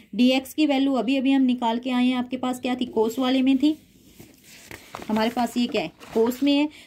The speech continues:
सेकंड क्वाड्रेंट में जाएगा, कोस क्या हो जाएगा, ना-, अ, नेगेटिव, और आपके पास नाइंटी के ऊपर क्या हो जाएगा, चेंज, तो ये आपके पास क्या, माइनस में पी डीएस क्या हो जाएगा, ये साइन थीटा, ठीक है, ये आपके पास सेम रहेगा आपका सेकंड क्वाड्रेंट में साइन है, पॉजिटिव रहेगा पी डीएस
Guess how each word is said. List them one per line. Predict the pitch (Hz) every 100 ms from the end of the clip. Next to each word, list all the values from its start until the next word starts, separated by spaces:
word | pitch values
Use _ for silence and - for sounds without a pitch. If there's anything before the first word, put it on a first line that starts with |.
| -
सेकंड | 254 247 294
क्वाड्रेंट | 285 262 254 269 262
में | 269 262
जाएगा, | 262 262 269
कोस | 269 262
क्या | 277 247
हो |
जाएगा, | 202 196
ना-, | 196 202 202
अ, | 208 196 185 190
नेगेटिव, | 214 247 277 311
और | - 240
आपके | 233 262
पास | 254 254 247
नाइंटी | 226 240 262
के | 269
ऊपर | 254
क्या | 254 220
हो |
जाएगा, | 185 185
चेंज, | - 254 277 269
तो | 254
ये | 240
आपके | 254 247 254
पास | 240 240
क्या, | 220
माइनस | 208 208 233 247
में | 247 247
पी | - 220 226 240 208
डीएस | 202 208 214 233 -
क्या | 226
हो | 180
जाएगा, | 185 190
ये | 202 285
साइन | - - 185 180 269 - _ _ _
थीटा, | - 285 - 277 _ _ _ _ _ _
ठीक | 247
है, | 208 - - - 269
ये |
आपके | 277 262 262
पास | 240 220
सेम | 269 285
रहेगा | 262 254 254 254
आपका | 254 247
सेकंड | 233 262 254
क्वाड्रेंट | 247 233 247 240 247
में | 247
साइन | 240 226 233
है, | 233
पॉजिटिव | 208 196 233 240
रहेगा | 226 214 226
पी | 226 247 240 247 220
डीएस | 202 202 254